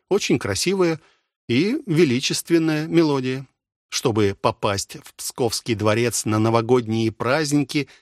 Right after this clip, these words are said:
необходимо было обладать титулом не ниже герцогского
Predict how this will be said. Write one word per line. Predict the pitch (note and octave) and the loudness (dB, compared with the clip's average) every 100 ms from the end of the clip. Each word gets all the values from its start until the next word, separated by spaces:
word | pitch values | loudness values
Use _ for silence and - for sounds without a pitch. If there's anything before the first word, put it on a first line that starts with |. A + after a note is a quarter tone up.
| _ _ | _ _
необходимо | C3 B2 - A#2+ B2+ C#3+ | -2 0 0 0 2 2
было | C3 C#3 C#3+ | 2 0 2
обладать | C3+ B2 A#2+ A#2 A#2+ | 2 2 2 2 -2
титулом | - B2 A2 B2+ C#3 C#3 | -6 -6 -4 -2 0 2
не | C#3+ | 2
ниже | B2+ F#2 F2+ B2 | 2 0 -2 -4
герцогского | G2 E2+ - C3+ - - D3 C#3+ | -2 -4 -4 -8 -8 -4 -2 -2